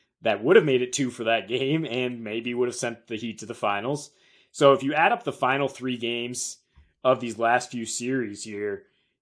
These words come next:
he, he's hit twenty-eight threes. So, like, seven threes per game. I mean, excuse me, four threes per game. I, I, I can't do math right now. He's shooting forty-one percent.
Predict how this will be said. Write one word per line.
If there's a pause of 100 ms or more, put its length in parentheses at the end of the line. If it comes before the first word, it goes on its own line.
he,
he's
hit
twenty-eight
threes.
So,
like,
seven
threes
per
game. (460)
I
mean,
excuse
me, (200)
four
threes
per
game.
I,
I, (260)
I
can't
do
math
right
now. (420)
He's
shooting
forty-one
percent.